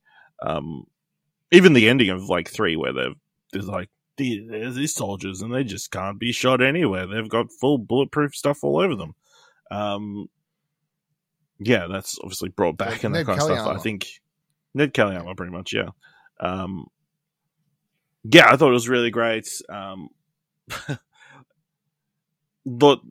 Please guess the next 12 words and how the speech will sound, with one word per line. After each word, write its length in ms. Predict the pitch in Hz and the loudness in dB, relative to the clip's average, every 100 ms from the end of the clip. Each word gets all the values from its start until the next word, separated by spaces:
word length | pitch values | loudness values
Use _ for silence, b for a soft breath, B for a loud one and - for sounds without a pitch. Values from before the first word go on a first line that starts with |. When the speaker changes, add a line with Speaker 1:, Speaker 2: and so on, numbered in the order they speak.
| 110 | -6
Speaker 1:
like, 240 | 117 107 98 | -4 -4 -2
Bill 160 | 117 | -2
Skarsgård 480 | 117 104 110 113 113 | 0 2 2 4 2
obviously 260 | 104 104 101 | 2 -4 -6
plays 240 | 104 98 | -4 -4
the 100 | 101 | -6
main 520 | 98 95 92 104 101 95 _ _ | -8 -8 -8 -8 -10 -14 _ _
villain. 480 | 131 113 113 117 113 - | 0 2 2 -2 -8 -6
He's 220 | 117 107 | -6 -2
really 220 | 110 113 | 0 0
great. 380 | 101 110 110 - _ _ _ _ - | 2 2 2 -2 _ _ _ _ -10
Um, 520 | 92 92 92 95 80 | -6 -4 -4 -6 -10